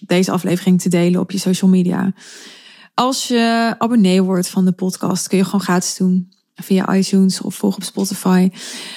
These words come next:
Als je ons vijf sterren geeft op Spotify of op iTunes en of een review achterlaat met dat je onze podcast waardeert, dat, eh, ja,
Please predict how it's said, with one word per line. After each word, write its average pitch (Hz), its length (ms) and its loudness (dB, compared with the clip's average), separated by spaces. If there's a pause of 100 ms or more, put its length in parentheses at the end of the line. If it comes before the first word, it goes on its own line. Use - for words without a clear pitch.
Als 254 180 -2
je - 100 -6
ons 269 260 -4
vijf 233 200 -2
sterren 196 340 -2
geeft 190 500 -2
op 190 120 -6
Spotify 190 560 -4
of - 120 -6
op 196 160 -6
iTunes 185 480 -2
en 190 140 -2
of 196 200 -2
een 202 120 4
review 226 380 2
achterlaat 185 840 0
met 185 160 2
dat 185 120 -4
je - 60 -6
onze 180 160 0
podcast - 400 -4
waardeert, 185 440 0
dat, 196 220 -6
eh, 202 80 -2 (720)
ja, 277 320 0